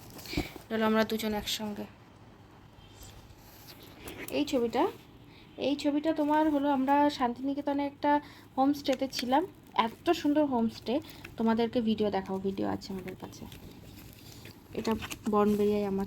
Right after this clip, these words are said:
ছবি। এটা আমার আর তন্ময়ের ওই হোমস্টের বা-, সামনেরটা একটা ইয়ে ছিল, ওই জায়গাটা গার্ডেন ছিল সেখানে। এটা হলো আমরা ফোন টাইম, কি টাইমারে রেখে করে না,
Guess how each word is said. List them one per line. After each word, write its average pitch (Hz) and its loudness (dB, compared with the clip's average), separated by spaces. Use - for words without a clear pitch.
ছবি। 202 -8
এটা 226 2
আমার 214 4
আর 220 2
তন্ময়ের 208 0
ওই 202 2
হোমস্টের 214 2
বা-, 196 -2
সামনেরটা 208 0
একটা - -8
ইয়ে 208 2
ছিল, 220 -2
ওই 254 0
জায়গাটা 180 -4
গার্ডেন 185 0
ছিল - -6
সেখানে। 180 -2
এটা 220 6
হলো 226 6
আমরা 247 6
ফোন 240 2
টাইম, 208 8
কি 294 4
টাইমারে 247 10
রেখে 247 0
করে 247 4
না, 285 2